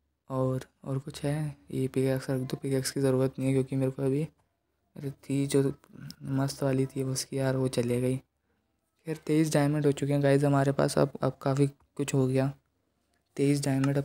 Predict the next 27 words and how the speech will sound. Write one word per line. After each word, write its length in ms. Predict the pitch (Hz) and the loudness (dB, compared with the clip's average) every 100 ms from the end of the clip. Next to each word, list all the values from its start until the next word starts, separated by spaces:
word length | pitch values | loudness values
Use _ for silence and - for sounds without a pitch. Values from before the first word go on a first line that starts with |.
| - | -2
क्या 120 | 135 | -2
क्या 120 | 135 | 0
tools 260 | 139 139 135 | 2 2 2
बना 160 | 139 127 | 2 2
सकते 240 | 127 - | 0 -2
हैं, 60 | 139 | -2
बहुत 160 | 131 131 | 0 0
सारी 160 | 139 | 0
चीज़ें 280 | 139 135 135 | 0 0 2
बना 180 | 131 123 | 2 0
सकते 280 | 123 123 135 | -2 -6 -2
हैं 60 | |
guys, 280 | 135 135 139 - _ _ _ _ _ _ _ _ - | 2 2 0 -8 _ _ _ _ _ _ _ _ -8
है 80 | 135 | -2
ना। 160 | 143 135 _ | -2 -2 _
अब 100 | - | -6
कोई 220 | 123 131 131 | -4 0 0
दिक्कत 320 | 131 135 - | 0 -2 -6
की 140 | 143 | -4
बात 300 | 135 123 127 | 0 0 0
नहीं 160 | 131 131 | 0 0
है 60 | |
फिर 180 | 131 131 | 0 0
भी, 180 | 131 143 143 _ _ _ | 0 0 -4 _ _ _
but 220 | 147 143 143 | -2 0 2
हमारा 300 | 139 139 | 2 2
जो 120 | 147 | 4